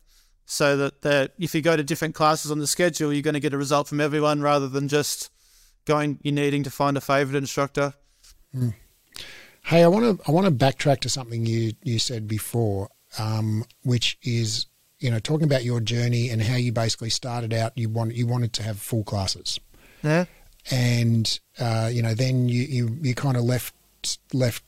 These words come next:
Speaker 2: Tasmania and, and went around Australia, and then basically you kind of kept, just kept going, right? So once you, once you, once you started going, you, you kept going.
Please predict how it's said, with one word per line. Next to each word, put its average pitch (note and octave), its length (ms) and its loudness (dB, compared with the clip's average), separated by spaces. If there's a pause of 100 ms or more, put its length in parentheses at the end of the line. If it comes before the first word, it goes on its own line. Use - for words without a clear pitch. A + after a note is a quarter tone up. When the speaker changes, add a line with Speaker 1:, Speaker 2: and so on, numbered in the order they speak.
Speaker 2:
Tasmania B2 680 0
and, A2+ 180 0
and A2+ 160 -2
went A2 140 0
around G#2+ 160 0
Australia, B2+ 580 -2
and A#2 160 -2
then A#2 280 0 (220)
basically B2 440 -2
you G#2+ 100 -8
kind A#2 180 -4
of G#2 220 -6 (320)
kept, - 260 -6
just - 180 -4
kept - 180 -10
going, G#2+ 340 -2 (180)
right? G#2 220 -2
So A#2+ 100 -4
once A#2 240 0
you, C3 60 -10
once C3 260 2
you, A#2 240 -6
once B2+ 220 2
you A#2+ 80 -4
started A#2 340 -4
going, G#2 280 0
you, G#2 120 2 (140)
you G#2+ 120 -2
kept - 240 -4
going. G#2+ 220 2